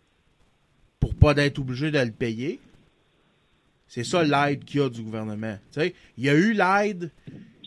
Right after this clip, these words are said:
il y a eu les médecins, il y a eu le, les psychologues, il y a eu tout,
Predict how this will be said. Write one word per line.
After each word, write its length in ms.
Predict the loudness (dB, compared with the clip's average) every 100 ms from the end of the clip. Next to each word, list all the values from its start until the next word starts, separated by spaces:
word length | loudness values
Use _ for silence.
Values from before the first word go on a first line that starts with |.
| -20 _ -6
il 80 | 0
y 20 |
a 40 |
eu 120 | 2 2
les 140 | 0
médecins, 480 | 0 -2 -2 -2 -2 -4 -4
il 60 | 0
y 40 |
a 40 |
eu 160 | 4 4
le, 280 | 4 2 0 -4 -2
les 140 | -2 -4
psychologues, 680 | -8 -6 0 2 4 2 0
il 60 | 0
y 40 |
a 60 | 2
eu 180 | 2 -2 -4
tout, 140 | -4